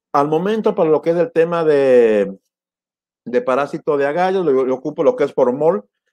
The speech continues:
me ha ido bastante bien en lo personal. Por ejemplo, ¿qué es lo yo qui-, cuál es la fórmula que yo aplico del formol? Yo aplico el cua-, el formol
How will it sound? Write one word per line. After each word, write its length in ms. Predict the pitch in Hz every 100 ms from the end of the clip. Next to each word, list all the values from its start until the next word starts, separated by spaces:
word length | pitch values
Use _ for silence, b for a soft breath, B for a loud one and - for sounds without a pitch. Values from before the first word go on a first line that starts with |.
| -
me 100 | 117
ha 40 |
ido 140 | 135 151
bastante 500 | 135 127 147 147 147
bien 280 | 139 165 175
en 220 | 147 175
lo 140 | 180 175
personal. 560 | 147 - 131 139 180 - _ _ _ _
Por 120 | 135
ejemplo, 280 | 127 165 165
¿qué 100 | 175
es 60 | 220
lo 60 |
yo 140 | 226 202
qui-, 340 | - 147 147 -
cuál 180 | 202
es 40 | 226
la 100 | 202
fórmula 380 | 190 180 175 143
que 120 | 160
yo 60 |
aplico 300 | 151 160 160
del 160 | 147 123
formol? 460 | 127 117 123 87 - _ _ -
Yo 140 | 151
aplico 680 | 165 170 190 185 196 196 -
el 180 | 131 127
cua-, 300 | 135 147 147
el 280 | 123 117 113 _
formol 500 | - 135 147 190 202